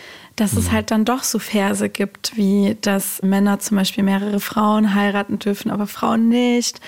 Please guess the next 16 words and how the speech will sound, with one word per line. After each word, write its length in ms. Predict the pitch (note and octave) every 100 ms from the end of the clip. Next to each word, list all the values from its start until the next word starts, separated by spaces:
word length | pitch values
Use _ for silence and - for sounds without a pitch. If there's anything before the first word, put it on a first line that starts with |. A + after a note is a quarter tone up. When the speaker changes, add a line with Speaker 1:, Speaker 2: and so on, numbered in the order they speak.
| - - - -
Speaker 1:
Oder 200 | A3+ A3
Speaker 2:
Mhm. 40 |
Speaker 1:
dass 220 | G#3 G3 A3
Männer 540 | G#3+ G#3+ G#3+ G#3 G#3
jemanden 460 | G#3 G#3 G#3 G#3+ G3+
heiraten 380 | G#3+ G#3+ A3 G#3+
dürfen 360 | A3+ - G#3+
von 200 | G3+ G#3+
einer 100 | G#3
anderen 260 | G#3 G#3+ G#3+
Religionszugehörigkeit, 1500 | G#3+ G3+ G3+ C4 C4+ - A#3 A#3 A3 G#3+ G#3 - G#3+ G#3 G#3
aber 160 | G#3+ A3
Frauen 400 | - A#3 A3+ A3+
nicht. 320 | B3+ B3+ - - - - -
Also 400 | A3 G3+ D3
Speaker 2:
Mhm. 120 | F#2+